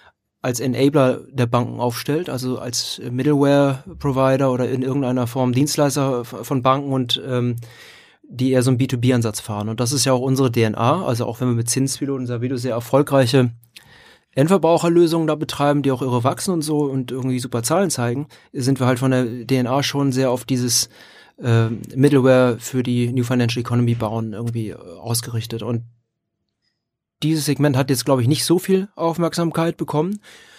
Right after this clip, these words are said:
hat aber den großen, aus meiner Sicht eine, eine, eine große Relevanz, weil, ähm, man einfach über die, die Skalierung über bestehende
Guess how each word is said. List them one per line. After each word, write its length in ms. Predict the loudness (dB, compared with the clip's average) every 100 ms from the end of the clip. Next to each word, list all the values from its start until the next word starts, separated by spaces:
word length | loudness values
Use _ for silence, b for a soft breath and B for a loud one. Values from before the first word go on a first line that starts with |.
| B
hat 140 | -6 -4
aber 240 | -2 -4
den 200 | -2 -2
großen, 480 | 0 0 0 -2 -2
aus 160 | 0 4
meiner 220 | 6 6
Sicht 200 | 2 0
eine, 380 | 0 0 0 -2
eine, 600 | -4 -4 -4 -4 -4 -4
eine 240 | -2 -4
große 280 | -2 0 2
Relevanz, 480 | 4 4 4 0 -6 _ -16 -6
weil, 440 | 0 2 2 -2
ähm, 340 | -2 0 0 0 -6 B B B B B B -4
man 160 | 0
einfach 320 | 2 2 0 -2
über 220 | 0 0
die, 320 | 2 2 0
die 80 | -4
Skalierung 560 | -2 2 4 4 2
über 240 | 0 0 0
bestehende 520 | 0 0 2 4